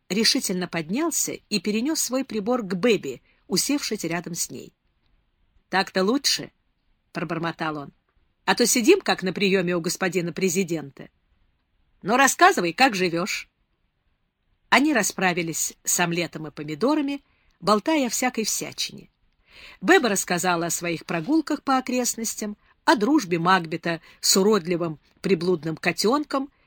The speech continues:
которого назвали Дон Фульхенсио, о том, что часто помогает садовнику. За кофе она задала вопрос,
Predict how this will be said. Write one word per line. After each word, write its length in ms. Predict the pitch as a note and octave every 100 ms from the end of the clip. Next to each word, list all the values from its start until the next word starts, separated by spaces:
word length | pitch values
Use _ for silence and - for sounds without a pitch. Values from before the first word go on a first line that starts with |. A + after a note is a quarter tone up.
| _
которого 380 | A#3 B3 A#3+ A3+
назвали 600 | A3+ G#3 A#3 A3+ A3 G#3 _ -
Дон 440 | C#3 A3 A3 A3 - - - _
Фульхенсио, 1040 | - A3 G#3 - G#3+ G3 - - G3 G3 - _ _ _ _ -
о 100 | D#4
том, 160 | C#4+ C4
что 200 | - C#4
часто 380 | F#4 F#4 -
помогает 560 | E3+ E3 E3 F3 E3 E3
садовнику. 840 | - D#3+ E3 D4 C#4 C4 - B3+ - _ _ _ _
За 200 | - G#3
кофе 320 | - B3 G3+
она 200 | F3+ F3+
задала 400 | F3 F3+ F3 E3+
вопрос, 520 | E3+ E3 G3+ C#4+ -